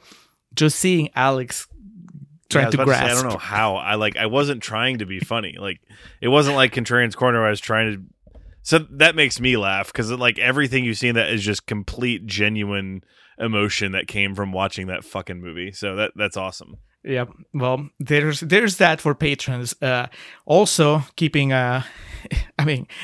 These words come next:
Speaker 1: as you would expect from Brandon, keeping us on the, on the Indian cinema path, our patron exclusive episode for this month is on the movie Suryavanshi, uh,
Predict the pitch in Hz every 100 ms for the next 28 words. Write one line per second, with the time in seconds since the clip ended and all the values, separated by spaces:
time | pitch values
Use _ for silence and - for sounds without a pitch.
0 | 147 160 160 190 160 - 156 143 135 123
1 | 123 110 110 - 156 156 135 123 - 131
2 | 123 117 117 113 - 123 - 143 135 135
3 | - 143 120 117 143 135 110 - - -
4 | - - 131 123 123 156 156 151 131 -
5 | - 196 208 165 147 139 139 - 135 131
6 | 131 - - 127 120 120 120 - - -
7 | 123 127 - 135 135 135 - 143 131 131
8 | - 139 123 131 143 135 - 190 185 156
9 | 160 170 - 120 107 - - 120 -